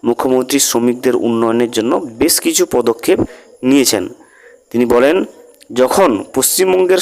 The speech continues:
শ্রমিকরা অন্যান্য রাজ্যে হুমকির সম্মুখীন হচ্ছেন তখন তিনি তাদের পাশে দাঁড়াতে এগিয়ে এসেছেন।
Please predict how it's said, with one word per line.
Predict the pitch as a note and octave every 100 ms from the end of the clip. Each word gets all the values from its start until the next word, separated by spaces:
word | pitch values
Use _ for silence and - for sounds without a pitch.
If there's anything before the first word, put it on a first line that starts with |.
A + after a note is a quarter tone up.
| -
শ্রমিকরা | C3 C#3 C#3+ D3 - -
অন্যান্য | B2 C3 D#3+ D#3+ C3+ A2+
রাজ্যে | G#2+ A2 B2+ G3 - - - _ _ -
হুমকির | D3+ E3+ F3 F3+ F3 -
সম্মুখীন | - C#3+ D3 D3 D#3 A#2+
হচ্ছেন | A#2+ - E3+ C#4+ - - - _ -
তখন | - F3 F3+
তিনি | C3+ D3+
তাদের | D3+ B2 B2+
পাশে | - A2 - A#2
দাঁড়াতে | A2 A2 D#3+ A2
এগিয়ে | G#2+ A#2 G#2+ A#2+
এসেছেন। | - -